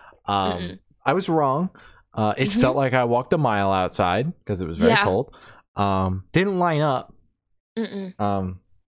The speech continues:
Speaker 1: but yeah, I went, I saw Halogens, uh, Late Waves,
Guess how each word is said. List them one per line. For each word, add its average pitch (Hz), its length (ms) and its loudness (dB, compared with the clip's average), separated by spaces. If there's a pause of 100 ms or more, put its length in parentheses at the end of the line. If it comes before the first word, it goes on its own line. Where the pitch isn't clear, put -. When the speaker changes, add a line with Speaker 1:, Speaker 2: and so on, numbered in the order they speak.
(540)
Speaker 1:
but 123 160 0
yeah, 131 240 0
I 101 60 2
went, 101 240 -2
I 104 100 2
saw 95 380 0 (420)
Halogens, 147 680 0
uh, 110 160 2
Late 120 260 0
Waves, 127 440 -2